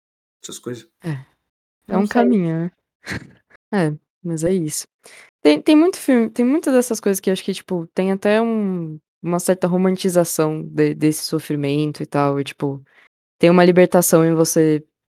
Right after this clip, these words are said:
Speaker 2: acabar seguindo coisas mais mundanas mesmo.
Speaker 3: E qual que é o filme religioso favorito de vocês?
Speaker 1: Olha,
Speaker 2: Hum.
Speaker 1: eu vou ci-, vou citar um aqui, muito subestimado, que chama Mulambé.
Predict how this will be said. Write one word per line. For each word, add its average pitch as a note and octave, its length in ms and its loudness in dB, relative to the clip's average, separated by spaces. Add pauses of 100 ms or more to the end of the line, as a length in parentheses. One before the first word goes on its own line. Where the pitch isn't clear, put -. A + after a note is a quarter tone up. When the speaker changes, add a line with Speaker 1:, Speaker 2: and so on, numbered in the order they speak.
(280)
Speaker 2:
acabar E3+ 460 2
seguindo D#3+ 580 -2
coisas D#3 340 0
mais D#3 180 0
mundanas D3 540 -2
mesmo. C#3+ 400 -10 (260)
Speaker 3:
E D4 120 4
qual D#4 200 6
que D4 60 -2
é C#4 40 0
o - 20 -2
filme C4+ 200 4
religioso B3 540 4
favorito B3+ 560 2
de G#3+ 80 -6
vocês? G3+ 480 -8 (320)
Speaker 1:
Olha, D#3+ 300 -2
Speaker 2:
Hum. A#2+ 320 0
Speaker 1:
eu B2+ 80 -12
vou C#3+ 100 -8
ci-, - 400 -12
vou C#3+ 80 -4
citar C#3+ 320 -4
um C3+ 140 -2
aqui, C#3 320 -4
muito C#3 300 -4
subestimado, C#3+ 680 -6
que - 60 -16
chama C#3 280 -6
Mulambé. C3+ 640 -4